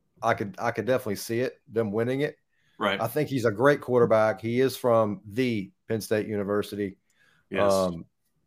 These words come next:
Speaker 1: and Franklin got that one wrong. He picked the wrong quarterback.
Speaker 2: Right.
Speaker 1: He should have took Levis over Clifford, and I said that when he did it.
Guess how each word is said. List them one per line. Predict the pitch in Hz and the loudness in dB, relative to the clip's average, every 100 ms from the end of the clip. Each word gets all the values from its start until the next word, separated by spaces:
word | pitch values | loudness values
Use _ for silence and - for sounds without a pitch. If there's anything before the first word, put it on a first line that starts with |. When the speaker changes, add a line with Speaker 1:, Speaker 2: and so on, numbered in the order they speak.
| - | -4
Speaker 1:
and | 117 110 107 101 92 - | -2 0 0 -2 -6 -6
Franklin | - 165 165 131 | 2 2 2 2
got | 120 113 | 4 4
that | 123 113 | 4 2
one | 98 | -2
wrong. | 98 104 113 131 | 0 4 4 2
He | 120 110 | -4 -2
picked | 143 139 | -2 0
the | 110 | 0
wrong | 107 117 | 2 2
quarterback. | 107 110 117 131 151 - _ _ - | 0 0 2 2 -2 -6 _ _ -10
Speaker 2:
Right. | 95 90 104 _ _ _ - | -6 -6 -10 _ _ _ -6
Speaker 1:
He | 120 | -4
should | - 135 | 2 2
have | 120 | 2
took | - 120 - | 4 2 2
Levis | 98 110 117 127 - - - 92 | 4 6 6 0 -4 -14 -8 -4
over | 110 95 | -4 -4
Clifford, | - 123 143 120 | 0 2 2 2
and | 104 | 2
I | 101 | 2
said | - 120 | 2 2
that | 120 113 | 4 2
when | 113 | 0
he | 98 | 0
did | 101 110 | 2 4
it. | 123 | 2